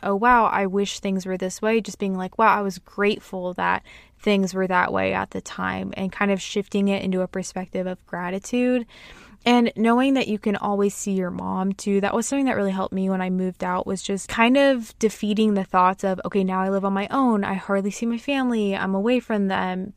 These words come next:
Beating the homesickness by just recognizing that anytime I wanna see them, it, obviously if you're close to them in terms of proximity, that you can see them and reach out to them and be more intentional with your relationship with them. And on the flip side, if you're still living with your parents,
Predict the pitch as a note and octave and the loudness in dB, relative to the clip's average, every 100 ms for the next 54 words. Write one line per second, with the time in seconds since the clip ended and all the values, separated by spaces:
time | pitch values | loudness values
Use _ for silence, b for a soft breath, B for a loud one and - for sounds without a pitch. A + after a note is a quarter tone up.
0 | - A3 A#3 A3+ F#3+ F#3 F#3 - A3 A3+ | -2 2 2 2 0 -2 -4 -2 -2 0
1 | A3+ - G3 F#3+ - G3 G3 F#3 G#3+ G#3+ | -2 -2 -2 -2 -4 -6 -4 -4 -2 0
2 | G#3 A3 G#3 G3 - G3 G3+ - G3 F#3+ | 2 0 0 -2 0 0 0 -2 -2 0
3 | F#3+ F#3+ F3+ - F#3 F#3+ A3+ A#3 - - | 0 -2 -6 -8 -4 0 0 -2 -2 0
4 | G3 G3+ G3+ G3+ F#3+ - F#3+ F#3 - A3 | 0 0 -2 -2 -4 -6 -6 -6 -4 -2
5 | A3+ A#3+ A#3 F#3 F#3 - F#3 F#3 - G3+ | 0 0 -2 -4 -8 -6 -6 -6 -4 -4
6 | - F#3 F#3 A3 A3+ B B B B A3+ | -2 -2 0 0 -2 B B B B -4
7 | A3+ B3+ A#3 C4 C#4+ G3 - - G3 G#3 | -2 -2 -2 -2 0 0 -2 -4 -2 -4
8 | G3+ - A#3 A#3 - F#3 F#3 F#3 F#3+ F#3 | -6 0 0 0 -4 -6 -4 -6 -6 -4
9 | F3+ F3 _ _ - A3+ G#3+ G3+ F#3+ G3 | -4 -6 _ _ 0 4 4 4 2 -4
10 | - F#3 F3+ F#3 F3+ F#3+ F3+ F#3 G3 - | -4 -8 -6 -6 -4 -6 -6 -10 -10 -12
11 | - - - F#3 A#3+ A#3 A3 G#3 - D#4+ | -10 -8 -6 0 2 4 2 0 -2 -4
12 | E4 - G#3+ G3 G3 - - G#3 G3 - | -2 -2 2 4 2 -2 -2 -2 -2 -2
13 | G#3 G#3+ A3 G3 G3 F#3 F#3+ F#3+ - G3+ | 0 2 2 0 -2 -2 -4 -6 -8 -6
14 | F#3+ - - F3 F#3+ G#3+ A3 | -6 -6 -10 -4 -2 0 -2